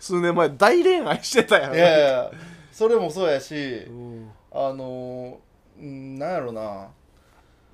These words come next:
Speaker 2: そうやな。こう恋愛とかも、まあ、し-、してきたやん。
Speaker 1: うん。
Speaker 2: その別にしてなくて、
Speaker 1: うん。
Speaker 2: 結婚する線とかじゃなくて、
Speaker 1: うん。
Speaker 2: まあ、恋愛もまあまあしてきたと思うね。
Speaker 1: うんうん。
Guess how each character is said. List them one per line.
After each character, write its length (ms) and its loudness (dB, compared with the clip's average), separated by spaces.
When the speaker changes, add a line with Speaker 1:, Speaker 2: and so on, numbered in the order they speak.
Speaker 2:
そ 220 -20
う 40 -18
や 60 -18
な。 340 -16
こ 140 -2
う 60 -2
恋 340 -2
愛 240 -2
と 80 -10
か 140 -6
も、 180 -14
ま 340 -6
あ、 100 -20
し-、 220 -16
し 160 -14
て 120 -6
き 100 -18
た 160 -2
や 100 -8
ん。 40 -20
Speaker 1:
う 120 -10
ん。 80 -8
Speaker 2:
そ 80 -2
の 40 -2
別 140 -4
に 80 -10
し 120 -8
て 140 0
な 140 4
く 180 -14
て、 440 -4
Speaker 1:
う 40 -14
ん。 320 -10
Speaker 2:
結 280 -8
婚 360 -8
す 220 -14
る 100 -8
線 300 -4
と 80 -12
か 100 -10
じ 80 -16
ゃ 40 -10
な 60 -10
く 120 -20
て、 60 -8
Speaker 1:
う 340 -4
ん。 20 -8
Speaker 2:
ま 100 2
あ、 40 2
恋 180 0
愛 200 2
も 60 -6
ま 180 -2
あ 60 -2
ま 180 -2
あ 60 -6
し 100 -18
て 100 -10
き 140 -20
た 120 -4
と 220 -6
思 220 -6
う 20 -10
ね。 80 -10
Speaker 1:
う 40 -8
ん 20 -10
う 20 -12
ん。 40 -14